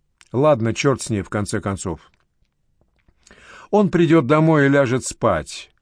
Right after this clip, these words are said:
А она пусть выпутывается сама. Не захотела же последовать его советам.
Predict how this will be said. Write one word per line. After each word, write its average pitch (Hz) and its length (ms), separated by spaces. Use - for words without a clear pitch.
А 180 160
она 180 220
пусть - 580
выпутывается 147 640
сама. 113 540
Не 131 240
захотела 147 560
же 110 140
последовать 113 680
его 110 160
советам. 92 640